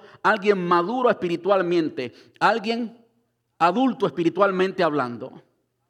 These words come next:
Cuando alguien es adulto,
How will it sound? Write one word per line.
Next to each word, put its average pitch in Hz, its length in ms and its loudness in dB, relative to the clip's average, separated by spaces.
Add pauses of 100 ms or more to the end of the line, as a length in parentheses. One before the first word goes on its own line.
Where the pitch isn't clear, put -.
(500)
Cuando 160 260 0
alguien 220 340 2
es - 600 -2 (720)
adulto, 240 640 0